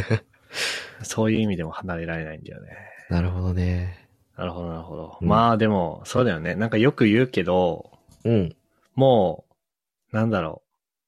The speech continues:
Speaker 2: アイオーエスもAndroidも大-、大差ないというか、
Speaker 1: うん。
Speaker 2: それさっきトッシーが言ってた、その何、画面スワイプした時のあれとか、挙動とかに細かいところに慣れてしまえば、
Speaker 1: うん。
Speaker 2: もう、ほとんど同じっていう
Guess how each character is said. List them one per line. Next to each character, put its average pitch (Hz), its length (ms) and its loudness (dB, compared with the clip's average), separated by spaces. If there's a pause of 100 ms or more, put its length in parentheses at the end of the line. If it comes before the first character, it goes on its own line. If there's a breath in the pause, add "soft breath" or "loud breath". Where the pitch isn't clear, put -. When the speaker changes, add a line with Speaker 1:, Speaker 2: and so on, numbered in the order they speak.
(260)
Speaker 2:
ア 107 120 2
イ 123 100 6
オ 156 40 10
ー 165 40 8
エ 151 40 6
ス 120 100 0
も 101 80 0
Android 104 360 2
も 85 120 -4
大-、 120 300 0 (100)
大 127 200 2
差 92 140 -4
な 95 180 -2
い 104 80 -4
と - 120 -14
い - 100 -14
う - 60 -16
か、 - 360 -12 (240)
Speaker 1:
う 107 80 6
ん。 82 340 4 (420 loud breath)
Speaker 2:
そ - 100 -2
れ 117 60 6
さ - 180 0
っ - 100 -8
き - 120 -4
ト 117 120 -2
ッ - 20 0
シ - 200 -4
ー 90 40 -4
が 87 80 -4
言 85 60 -6
っ - 20 -14
て - 100 -14
た、 - 280 -12
そ - 160 -8
の 92 60 -8
何、 95 160 -6
画 95 140 -2
面 104 160 0
ス - 100 -2
ワ 113 120 6
イ 120 60 0
プ - 120 -6
し - 80 -8
た 92 100 -6
時 95 240 -8
の 85 140 -6
あ 85 40 -4
れ 87 120 -4
と 98 120 -8
か、 - 300 -16 (560)
挙 - 180 -2
動 95 140 0
と 95 140 -4
か 101 340 2 (380)
に 104 420 2
細 107 240 -2
か 131 100 4
い 120 60 2
と 110 80 -4
こ 107 120 -2
ろ 101 60 2
に 95 60 -2
慣 98 100 0
れ 107 60 0
て - 120 -10
し - 160 -6
ま 98 180 0
え 98 60 0
ば、 101 400 2
Speaker 1:
う - 20 -12
ん。 - 20 -4
Speaker 2:
も 98 340 0
う、 - 60 -20 (520 soft breath)
ほ - 40 -20
と 110 140 -2
ん 107 40 -2
ど 80 140 -6
同 82 140 -10
じ 87 140 -6
っ - 40 -6
て - 220 -20
い 50 160 -14
う - 100 -20